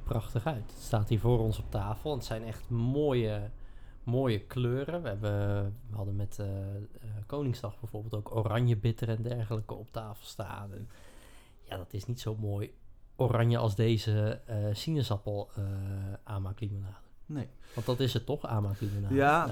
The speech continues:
Speaker 1: Ja.
Speaker 2: wij noemen het vruchtenlimonadesiroop.
Speaker 1: Oh, vruchtenlimonadesiroop.
Speaker 2: Eh, waarom? Omdat limonade natuurlijk vaak toch een combinatie is van, eh, zoetstoffen, eh,
Speaker 1: Oh ja.
Speaker 2: eh,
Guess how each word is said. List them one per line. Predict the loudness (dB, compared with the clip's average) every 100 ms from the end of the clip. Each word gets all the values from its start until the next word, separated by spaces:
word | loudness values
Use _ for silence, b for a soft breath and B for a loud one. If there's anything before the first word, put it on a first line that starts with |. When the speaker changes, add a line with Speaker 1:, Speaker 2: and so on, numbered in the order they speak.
| -2
Speaker 1:
Ja. | 4
Speaker 2:
wij | 8 8
noemen | 8 6
het | 6
vruchtenlimonadesiroop. | 4 4 8 8 8 8 8 4 4 6 6 6
Speaker 1:
Oh, | 4
vruchtenlimonadesiroop. | 0 0 2 4 4 4 2 0
Speaker 2:
Eh, | 4
waarom? | 4 6 8 8 6
Omdat | 4 4
limonade | 4 6 6 4
natuurlijk | 2 0 0
vaak | 2 2 2
toch | -2 -2
een |
combinatie | 2 4 6 4 0
is | -2
van, | 0 0 0 -2 -4 -4
eh, | -2
zoetstoffen, | -2 -2 -2 -2 0 0 0 -2
eh, | -4
Speaker 1:
Oh | -2 -2 -2 -2
ja. | -4
Speaker 2:
eh, | -6 -4 -2